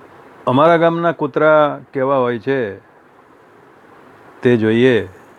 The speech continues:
અમારા ગામનું નવું નામ શ્વાનનગર પાડવાનો ગંભીર વિચાર એક વખત ચાલ્યો હતો. આ વાતને તમે હસવામાં ન ઉડાવી દેશો. પૂછો મારા ઉકરડાવાળાના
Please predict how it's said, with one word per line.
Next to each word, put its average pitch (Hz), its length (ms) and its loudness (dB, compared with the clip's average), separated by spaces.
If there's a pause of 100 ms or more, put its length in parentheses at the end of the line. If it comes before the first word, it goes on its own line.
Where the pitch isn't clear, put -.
(2500)
અમારા 151 280 4
ગામનું 180 600 0
નવું 131 400 -2
નામ 170 500 0
શ્વાનનગર 151 920 -4
પાડવાનો 143 580 -2
ગંભીર 117 400 0
વિચાર 139 360 0
એક 131 260 -6
વખત 123 300 -6
ચાલ્યો 117 340 -4
હતો. 127 340 -6 (1800)
આ 135 120 2
વાતને 170 460 0
તમે 170 200 -4
હસવામાં 156 600 -2
ન 143 100 -2
ઉડાવી 160 360 -2
દેશો. 110 440 -6 (1160)
પૂછો 120 260 0
મારા 170 200 4
ઉકરડાવાળાના 151 1120 2